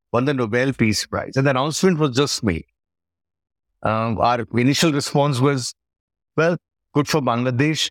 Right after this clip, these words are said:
India doesn't need microcredit because we are far ahead of Bangladesh." But when we Googled it a bit, we noticed that India was actually behind Bangladesh when it came to financial inclusion.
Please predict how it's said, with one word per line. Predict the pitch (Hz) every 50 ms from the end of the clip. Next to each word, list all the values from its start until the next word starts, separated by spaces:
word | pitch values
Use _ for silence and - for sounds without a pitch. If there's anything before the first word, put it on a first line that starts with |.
| - _ -
India | 139 147 156 175 165
doesn't | 147 143 131 139 135
need | 135 135 120
microcredit | 117 117 110 - - 123 - 143 131 139 147 143 - _
because | 123 - - 131
we | 123 139
are | 127
far | - - 151 135 135 139 135
ahead | 123 127 123 110 117
of | 113 104 - - - _ _ _ _ _ _ _ _ -
Bangladesh." | 104 101 98 92 90 85 69 58 - - _ _ _ _ _ _ _ _ _ _ _ _ _ _ _ _ _ _ _ _ _ _ _ _ _ _ _ _ _ _ _ _ _
But | - 143 135
when | 160 190
we | 220 202
Googled | - - - 202 247 254 302 311 269
it | 247 156 165
a | 143
bit, | 107 110 104 101 107 - -
we | 135
noticed | 127 135 143 139 - 208 190 160 -
that | 170 165 170 - -
India | 147 156 165 190 180
was | 175 170
actually | 156 143 - - - 185 170 135
behind | 135 131 131 - 180 190 190 180 151 -
Bangladesh | 120 110 107 107 110 104 98 113 127 - -
when | 131 127 127
it | 113 -
came | - 139 139 139 139 -
to | 143
financial | 131 - 131 113 107 107 104 - 107 107
inclusion. | 107 101 - _ 104 - - -